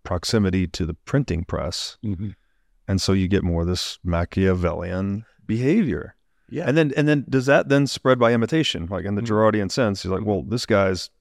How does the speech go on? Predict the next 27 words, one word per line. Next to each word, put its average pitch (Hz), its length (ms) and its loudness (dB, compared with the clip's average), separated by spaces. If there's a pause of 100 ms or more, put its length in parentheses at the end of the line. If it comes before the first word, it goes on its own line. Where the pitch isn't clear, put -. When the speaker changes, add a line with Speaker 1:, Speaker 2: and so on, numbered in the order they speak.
(440)
Speaker 1:
acting 101 300 0
like 95 180 0
this. 107 420 0
He's 117 220 0
getting 92 240 2
rich. 90 400 -2 (160)
I 92 140 -4
guess 95 220 -2
I'll 95 380 -2 (380)
emulate 95 500 2
his 107 300 0
behaviors." 120 800 -2
Speaker 2:
Yeah, 131 120 -4
I 135 40 -2
mean, 107 280 -6
I, 117 60 -4
I 113 40 -4
think 139 180 -2
that's 135 220 0
what 113 120 0
business 107 320 0
school - 340 -12
is, - 240 -14
actually. - 440 2
<laughs> - 40 -4 (600)
It's 143 180 -2
a, 139 140 2